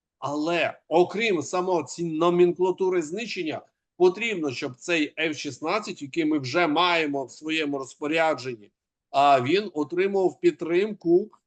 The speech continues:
літаку дальньої радіолокаційної розвідки та спостереження, Д Р Л С.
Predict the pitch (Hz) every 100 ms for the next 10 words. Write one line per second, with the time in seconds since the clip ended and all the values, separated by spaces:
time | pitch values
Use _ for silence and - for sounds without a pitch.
0 | - - 185 202 185 226 180 170 185 202
1 | 202 185 160 160 165 147 180 196 196 180
2 | 170 156 180 180 185 185 202 185 175 -
3 | 185 208 196 190 151 131 123 123 147 165
4 | 165 185 196 196 147 123 -